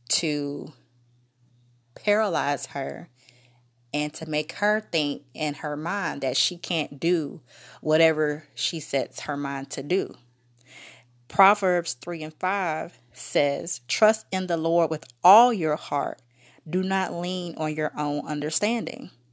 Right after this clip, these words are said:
We don't always have to understand why we're led to do certain things.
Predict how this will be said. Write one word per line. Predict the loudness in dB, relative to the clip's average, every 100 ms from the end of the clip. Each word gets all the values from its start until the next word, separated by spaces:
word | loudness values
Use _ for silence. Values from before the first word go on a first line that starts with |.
| _ -20 -20 -6
We | 0 4
don't | 4 6
always | 4 6 2 0
have | -4 -4
to | -8 -10
understand | -8 -8 -6 -4 -4 -6 -12 -18 _ _ _ _
why | 2 4 4
we're | 0 -4
led | -4 -4 -6
to | -12
do | -14
certain | -8 -8 -8 -8
things. | -10 -8 -10 -16